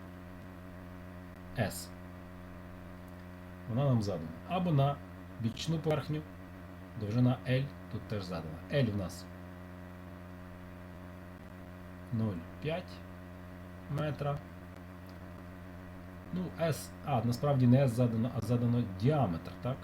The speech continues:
Ну, якщо задано діаметр, то ми позначимо його теж, наприклад, яким-небудь,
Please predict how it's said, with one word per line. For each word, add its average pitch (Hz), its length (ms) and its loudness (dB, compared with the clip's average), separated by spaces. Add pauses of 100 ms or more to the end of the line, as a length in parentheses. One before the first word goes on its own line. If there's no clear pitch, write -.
(200)
Ну, 170 60 -2
якщо 139 220 0
задано 117 340 4 (120)
діаметр, 90 460 0 (120)
то 107 80 -4
ми 104 120 -2 (220)
позначимо 101 460 -2
його 90 300 -6
теж, 92 240 -4 (960)
наприклад, 95 380 -4
яким-небудь, 95 720 -4